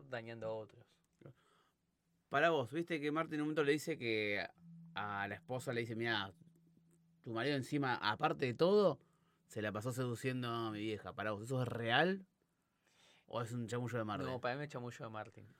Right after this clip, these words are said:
Speaker 1: Eso, eso, eso Martin lo hace únicamente para, para que nadie, eh, se meta en, en su plan.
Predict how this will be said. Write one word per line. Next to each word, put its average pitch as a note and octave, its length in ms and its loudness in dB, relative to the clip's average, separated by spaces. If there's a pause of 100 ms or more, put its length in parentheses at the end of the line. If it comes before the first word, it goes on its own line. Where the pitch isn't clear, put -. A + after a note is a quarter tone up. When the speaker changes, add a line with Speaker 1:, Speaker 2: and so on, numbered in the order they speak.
Speaker 1:
Eso, F#3+ 400 -2
eso, G3+ 420 -4
eso F#3 220 -8
Martin E3 440 -8
lo B2+ 160 -6
hace D#3+ 260 -6
únicamente C#3 520 -8
para, A#2+ 460 -4 (520)
para B2+ 340 -4 (120)
que D3 160 -10
nadie, F#3 680 -4
eh, A2+ 400 -10
se C3 180 -8
meta D3 460 -2
en, B2 220 -12 (1900)
en C3 100 -10
su B2 180 -8
plan. D#3+ 380 -2